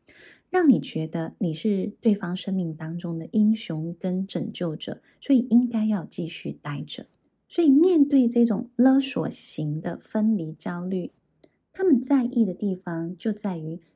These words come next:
因为关系分离会导致失去情感、情绪或生活上的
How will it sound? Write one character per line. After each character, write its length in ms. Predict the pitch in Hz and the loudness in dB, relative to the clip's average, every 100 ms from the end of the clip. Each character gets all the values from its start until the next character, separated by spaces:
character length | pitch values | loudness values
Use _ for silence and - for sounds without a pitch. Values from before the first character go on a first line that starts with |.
| _ | _
因 80 | 294 | 2
为 120 | 339 | 2
关 280 | 330 277 277 | 2 4 6
系 240 | 285 254 | 4 2
分 400 | 247 - 233 233 | -2 -2 2 4
离 220 | 233 165 175 | 4 0 -8
会 320 | - 214 175 | -6 -4 -4
导 260 | - 151 | -4 -4
致 220 | 139 - 180 | -4 -6 -8
失 260 | - 247 | -4 -4
去 200 | 240 247 | -2 -4
情 440 | - - - 151 175 | -6 -8 -6 -6 -6
感、 300 | 190 156 - _ _ | -8 -12 -14 _ _
情 340 | - 170 165 | -10 -6 -6
绪 300 | 185 - 196 | -8 -6 -6
或 240 | - - 180 | -6 -6 -8
生 340 | - - 196 | -6 -6 -6
活 300 | 208 - 156 | -6 -4 -6
上 320 | 160 196 165 | -6 -8 -6
的 140 | 151 | -8